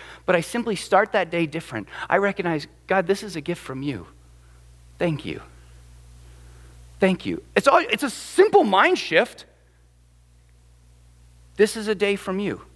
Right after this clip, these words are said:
My day is so different. I don't mind giving up space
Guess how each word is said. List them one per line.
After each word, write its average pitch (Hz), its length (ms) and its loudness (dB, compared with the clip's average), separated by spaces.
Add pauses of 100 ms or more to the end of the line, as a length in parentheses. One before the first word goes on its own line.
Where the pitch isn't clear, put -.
(1000)
My 165 220 0
day 175 280 0
is 127 120 -4
so 190 300 -2
different. 185 500 -6
I 175 80 4
don't 233 160 0
mind 226 260 0
giving 135 240 -2
up 104 140 -4
space - 500 -10